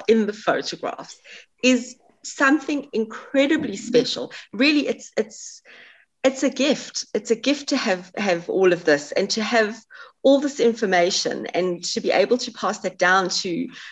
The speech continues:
to, you know, the younger members of your family. I, I just think it's something so amazing. But as I said, this book is, is really like, uh, it's a memoir.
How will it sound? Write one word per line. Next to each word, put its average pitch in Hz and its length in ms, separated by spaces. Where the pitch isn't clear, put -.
to, - 380
you 214 120
know, 147 260
the 208 140
younger 214 320
members 190 360
of 151 120
your 160 80
family. 143 360
I, 208 220
I 226 60
just - 260
think 233 160
it's 233 220
something 196 440
so - 460
amazing. 175 560
But - 100
as 277 200
I 320 40
said, 269 300
this 226 400
book 262 200
is, 226 240
is 202 340
really 202 360
like, 170 440
uh, 123 160
it's - 160
a 220 60
memoir. 165 520